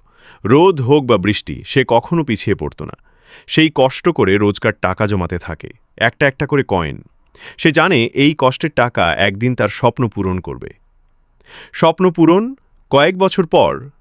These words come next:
মোহনের কাছে এত টাকা জমা হয় যে সে নিজের একটা ছোট্ট চায়ের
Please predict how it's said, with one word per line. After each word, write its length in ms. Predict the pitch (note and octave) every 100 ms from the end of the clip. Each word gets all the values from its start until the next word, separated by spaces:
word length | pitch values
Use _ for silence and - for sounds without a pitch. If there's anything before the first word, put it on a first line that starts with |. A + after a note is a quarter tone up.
| _
মোহনের 280 | A#2 C#3 D3+
কাছে 240 | D3 C#3+
এত 240 | A#2 F#2+ E3
টাকা 280 | E3+ D#3+
জমা 280 | D3 G#2+ G2+
হয় 300 | F2 D2+ D#2
যে 160 | F#2+ G#2+
সে 200 | - A#2+
নিজের 320 | A2 A#2+ D3
একটা 200 | B2 B2+ -
ছোট্ট 480 | - B3+ _ _
চায়ের 320 | B3+ A#3+ C3